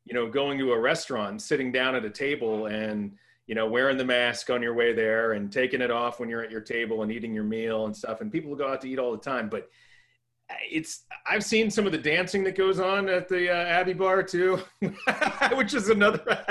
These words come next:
<laughs> So, you know, I don't know if people would be able to contain themselves if you told them they had to sit on a, on a chair or <laughs> at a, at a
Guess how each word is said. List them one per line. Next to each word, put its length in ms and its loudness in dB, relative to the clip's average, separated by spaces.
<laughs> 240 8
So, 380 4
you 100 2
know, 160 4
I 140 2
don't 160 4
know 180 4
if 120 -2
people 280 4
would 120 -2
be 100 2
able 120 2
to 60 2
contain 380 2
themselves 460 2
if 80 -4
you 80 -2
told 240 4
them 100 0
they 100 0
had 140 2
to 80 -2
sit 220 0
on 160 2
a, 180 2
on 120 0
a 40 0
chair 480 4
or 300 2
<laughs> 0 -
at 160 0
a, 300 2
at 140 -4
a 60 -8